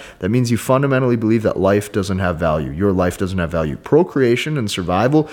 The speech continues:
is one of the most beautiful things on earth. You have to decide dating is actually important as a man. You can't keep making these bullshit excuses sitting on the couch. The second thing you have to do,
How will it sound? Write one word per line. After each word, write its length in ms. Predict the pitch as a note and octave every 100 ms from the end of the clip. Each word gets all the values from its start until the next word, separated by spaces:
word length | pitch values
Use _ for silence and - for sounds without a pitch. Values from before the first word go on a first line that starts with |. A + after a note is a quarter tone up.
| -
is 80 | -
one 100 | A2
of 60 | A2+
the 40 |
most 200 | G2+ F#2
beautiful 320 | A2 D3 C#3+
things 260 | C3 C3+ B2
on 140 | G#2+
earth. 180 | G2 -
You 60 | F#2
have 200 | A#2+ -
to 80 | C#3+
decide 540 | A#2+ - B2 A#2+ G2+
dating 360 | F#2+ G#2+ A2 G#2
is 120 | D#2+
actually 400 | G#2 A2+ - G2+
important 460 | F#2 - A#2 F#2 F2
as 160 | F#2
a 40 | F2+
man. 280 | F#2+ D#2 - -
You 100 | -
can't 180 | - C#3
keep 160 | C#3 C3
making 220 | B2+ C#3
these 100 | G#2+
bullshit 440 | F2+ A#2 C3 C3
excuses 460 | G#2 - A#2+ G#2+ -
sitting 240 | A#2 A2
on 80 | F#2+
the 60 | F2
couch. 260 | G#2+ F2 - - - -
The 80 | -
second 360 | G3 G3+ F#3
thing 160 | E3 C#3
you 80 | A2+
have 160 | G2+
to 80 | G#2
do, 320 | F2+ G#2 D3+